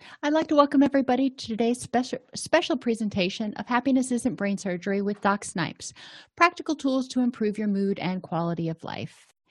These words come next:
In this presentation, we're gonna talk about something called serotonin syndrome, and it is really very, um, timely, if you will, because it's starting to affect more and more people. But a lot of people don't really understand what it is, what causes it, or even the symptoms.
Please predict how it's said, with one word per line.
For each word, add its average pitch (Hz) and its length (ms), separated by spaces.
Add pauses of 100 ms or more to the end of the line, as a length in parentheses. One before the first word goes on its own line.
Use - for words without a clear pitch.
(480)
In 311 180
this 453 180
presentation, 269 680
we're 302 80
gonna 415 140
talk 381 300
about 277 220
something 247 200
called 226 200
serotonin 190 680
syndrome, 127 500 (380)
and 277 160
it 285 80
is 294 180
really 277 500
very, 247 640
um, 196 500 (280)
timely, 226 640
if - 180
you 233 120
will, 220 200
because 240 320
it's 247 140
starting 302 320
to 269 120
affect 247 340
more 214 240
and 208 100
more 196 160
people. 185 480 (380)
But 277 80
a 277 60
lot 254 340
of 311 120
people 269 240
don't 240 220
really 220 280
understand 208 540
what 202 200
it 202 120
is, 196 360
what 185 240
causes 196 500
it, 208 160
or 196 140
even 233 240
the 214 80
symptoms. 185 640